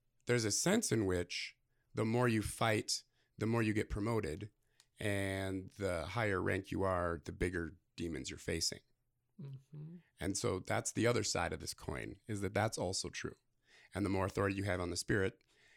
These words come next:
Speaker 1: in the spirit, the bigger spiritual authorities will come against you as well.
Speaker 2: And I'm, I might have a story there that
Speaker 1: Yeah.
Speaker 2: could be helpful. I, uh, is that okay? I wanna,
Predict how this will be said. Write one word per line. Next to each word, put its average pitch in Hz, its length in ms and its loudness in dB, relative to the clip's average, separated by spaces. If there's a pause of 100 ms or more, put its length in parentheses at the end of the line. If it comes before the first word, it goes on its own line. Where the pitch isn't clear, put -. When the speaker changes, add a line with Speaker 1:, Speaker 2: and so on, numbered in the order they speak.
(120)
Speaker 1:
in 123 120 2
the 110 60 2
spirit, 98 280 0
the 95 80 -2
bigger 92 640 2
spiritual 92 420 2
authorities 87 380 0
will 90 80 -6
come 78 160 -8
against 95 440 -2
you - 100 -12 (460)
as 73 240 -6
well. 92 180 -2 (640)
Speaker 2:
And 160 120 -2
I'm, 208 460 -2
I 196 220 0
might 196 460 -2
have 165 220 -4
a - 40 -6
story 147 580 -4
there - 360 -8
that 120 140 -4
Speaker 1:
Yeah. 135 120 0 (180)
Speaker 2:
could 139 240 -4
be 135 380 -4 (320)
helpful. 120 640 -8 (960)
I, 165 520 0
uh, 143 200 -4 (500)
is 139 80 0
that 175 80 4
okay? 190 360 2
I 196 100 -4
wanna, 151 260 -2